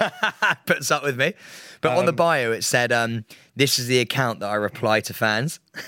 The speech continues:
Speaker 1: <laughs>
Speaker 2: Yeah, that's what I get, uh, quite a lot. Um, it happens, I, I reckon,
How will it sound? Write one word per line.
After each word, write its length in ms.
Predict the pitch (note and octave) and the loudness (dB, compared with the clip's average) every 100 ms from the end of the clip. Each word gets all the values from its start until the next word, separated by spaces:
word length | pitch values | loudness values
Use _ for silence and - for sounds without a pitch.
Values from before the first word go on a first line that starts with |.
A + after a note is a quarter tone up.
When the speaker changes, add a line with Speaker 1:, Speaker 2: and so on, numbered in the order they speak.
| - - - | -18 -20 -14
Speaker 1:
<laughs> 240 | - - E3 C3 - C#3+ - C#3 - C3+ | -12 -6 -4 -4 -4 -6 -6 -10 -6 0
Speaker 2:
Yeah, 220 | C3+ C3+ | 2 4
that's 260 | D3 - - | 0 -2 -2
what 160 | C#3 | 2
I 140 | C3+ C#3 | 2 2
get, 280 | A2+ F#2+ - | 0 -2 -2
uh, 200 | A#2 G#2+ | 0 0
quite 260 | - A2+ F2+ | 0 -2 0
a 40 | |
lot. 240 | G2+ G2 - - | 0 0 -2 -2
Um, 560 | A2+ G#2+ G#2 G2+ G2+ F#2 _ | 2 2 2 0 -2 -4 _
it 180 | - A2+ | -4 -2
happens, 480 | A#2 B2+ B2 G#2+ - - - - _ - - - - | 0 0 0 -2 -4 -14 -20 -20 _ -18 -18 -20 -6
I, 120 | B2 B2 | 0 0
I 220 | G#2+ B2 | 2 0
reckon, 480 | A#2 A2 A2+ G#2+ | 0 -2 -4 -4